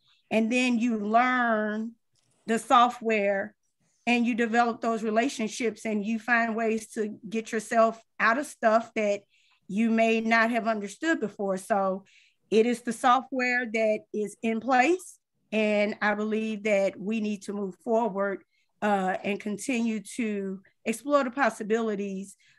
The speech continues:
uh, to fully integrate and automate and make things easier for the city of Brentwood.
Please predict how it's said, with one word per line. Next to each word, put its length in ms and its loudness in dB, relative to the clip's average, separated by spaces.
uh, 260 4
to 140 -4
fully 400 0
integrate 720 0
and 220 -4
automate 640 0
and 180 2
make 260 0
things 360 0
easier 440 -2
for 220 -2
the 120 -6
city 280 -4
of 80 -10
Brentwood. 460 -8